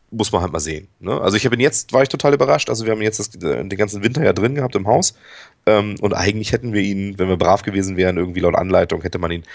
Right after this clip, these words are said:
die ganze Zeit, äh, am Ladekabel haben sollen, weil da gibt's extra so ein Akkuschutzprogramm für,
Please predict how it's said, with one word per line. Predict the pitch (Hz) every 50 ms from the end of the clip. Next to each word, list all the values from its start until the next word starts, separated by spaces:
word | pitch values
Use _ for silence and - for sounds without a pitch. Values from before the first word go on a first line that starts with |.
| - - - - -
die | - 87
ganze | 95 95 - 92
Zeit, | - - 92 87 90 - -
äh, | 71 87 87
am | 85 82 85
Ladekabel | 87 101 110 131 - 117 110 104 104 104 98
haben | 95 98 101 98 95
sollen, | 95 92 95 95 95 95 95 90
weil | 87 82
da | 85
gibt's | 85 82 - -
extra | - - - 87
so | 82 85 85
ein | 82 82 80 80 82 - -
Akkuschutzprogramm | - - - - 92 87 - - 92 - - - - 87 85 - 85 85 87 87 87 85
für, | 80 - - 85 82 82 82 85 82 -